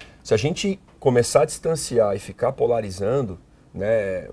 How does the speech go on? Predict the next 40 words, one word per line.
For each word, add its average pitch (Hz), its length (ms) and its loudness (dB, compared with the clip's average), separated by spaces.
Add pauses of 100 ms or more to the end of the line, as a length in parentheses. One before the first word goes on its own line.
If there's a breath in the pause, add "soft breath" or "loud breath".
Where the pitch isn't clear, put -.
(140)
um 117 180 -2
lá 113 160 4
e 123 60 0
o 117 60 -2
outro 113 240 -4
cá, 110 420 -4
e 101 80 -6
jogando 104 360 -4
nas 110 180 -2
redes 107 200 -8
sociais, 113 360 -2
a 117 40 -10
gente 123 260 -12
não 123 100 -4
vai 117 160 2
ajudar. 110 420 -2 (440 soft breath)
Então 131 260 2
vamos, 202 260 2 (520)
"Poxa, - 240 4
mas 143 200 4
esse 170 220 -2
cara 185 220 6
não 190 100 0
tá 196 160 2
vindo, 147 320 -2
esse - 160 -8
cara - 200 2
tá 175 120 2
batendo 165 400 0
em - 20 -2
mim." 131 240 0 (180)
Vamos 220 220 0
a 160 60 4
gente, 135 500 0 (1200 loud breath)
e 117 80 -6
vamos 123 260 2
lá 113 140 4
falar 104 260 -2
com 101 160 -8
ele? 120 300 -4